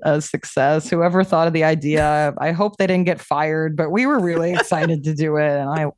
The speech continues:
I had a blast. So I felt like the Rolling Stones, I would be, like, going up into the airplane and be like, "Take my photo on the staircase. I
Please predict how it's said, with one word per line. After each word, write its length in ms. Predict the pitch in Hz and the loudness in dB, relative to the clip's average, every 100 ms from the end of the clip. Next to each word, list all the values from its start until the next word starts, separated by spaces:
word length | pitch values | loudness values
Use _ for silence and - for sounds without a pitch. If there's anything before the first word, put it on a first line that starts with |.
| - | 0
I 100 | 151 | 2
had 200 | 165 165 | 4 2
a 40 | |
blast. 640 | 156 107 - - - - - | 0 -4 -6 -12 -12 -10 -8
So 360 | - - - - - | -2 0 -2 -6 -4
I 80 | 175 | 0
felt 240 | 190 156 | 2 4
like 320 | 185 175 160 | 4 4 2
the 100 | 165 | 2
Rolling 300 | 160 151 151 | 4 4 2
Stones, 480 | 156 - 147 143 143 | 0 0 0 2 0
I 80 | 139 | -2
would 140 | 147 | -4
be, 100 | 139 | -4
like, 200 | 139 139 | -4 0
going 280 | 156 147 143 | 2 2 2
up 160 | 139 151 | 2 2
into 160 | 143 | 2
the 180 | - - | 0 0
airplane 560 | 160 143 - 147 143 143 | -2 -2 -4 -4 -2 -4
and 80 | 147 | -2
be 80 | 98 | -4
like, 140 | - | -2
"Take 160 | 302 262 | -2 0
my 120 | 254 | 2
photo 320 | 262 262 247 | 4 4 4
on 180 | 226 214 | 4 2
the 80 | 214 | 0
staircase. 640 | - 233 240 240 180 185 | -2 -2 0 0 0 2
I 100 | 208 | 2